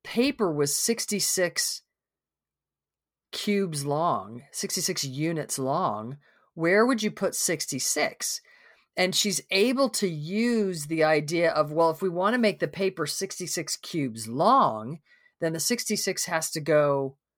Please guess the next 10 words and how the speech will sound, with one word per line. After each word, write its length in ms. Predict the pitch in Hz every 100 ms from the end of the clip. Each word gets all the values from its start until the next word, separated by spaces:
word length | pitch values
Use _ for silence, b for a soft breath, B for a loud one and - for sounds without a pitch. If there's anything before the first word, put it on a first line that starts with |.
| _ _ _ _
at 120 | 156 156
the 160 | 180 _
edge 440 | 175 220 254 185 170
of 220 | 143 131
the 80 | 139
sixty-sixth 920 | - 143 - 131 - 131 - - -
cube. 480 | - 139 107 90 - _ _ _ _ _ _ _
You're 240 | 170 170 175
not 300 | 180 196 -
counting 840 | - 214 262 254 185 139 143 156